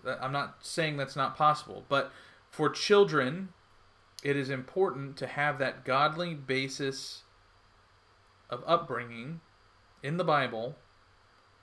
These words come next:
so that when they do begin to face the world, they understand how to overcome temptation. They know who to turn to,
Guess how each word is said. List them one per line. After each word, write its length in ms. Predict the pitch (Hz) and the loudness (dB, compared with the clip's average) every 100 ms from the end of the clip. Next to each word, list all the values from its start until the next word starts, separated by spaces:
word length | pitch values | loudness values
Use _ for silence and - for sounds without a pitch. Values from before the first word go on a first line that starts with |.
| _ _ | _ _
so 180 | - 143 | 0 2
that 240 | 139 139 | 2 0
when 360 | 147 156 147 139 | -4 -2 -4 -6
they 160 | 139 135 | -2 -2
do 240 | 135 208 | -2 -4
begin 280 | 202 156 143 | -4 -4 -4
to 80 | 123 | -4
face 280 | - 113 - | -6 -6 -6
the 100 | 113 | -8
world, 360 | 113 110 120 | -4 -4 -2
they 140 | 135 139 | -2 -2
understand 540 | 143 131 - 156 131 | -2 -4 -4 -2 -4
how 220 | - 151 | -2 0
to 120 | 165 127 | 0 -2
overcome 460 | 135 127 151 151 | -2 -4 -2 -4
temptation. 560 | - 117 - 113 - 117 | -4 -12 -10 -12 -10 -6
They 100 | 131 | -2
know 180 | 139 - | -2 -2
who 200 | 190 185 | -4 -2
to 100 | 131 | -4
turn 300 | - 117 110 | -4 -6 -6
to, 280 | - 104 | -10 -12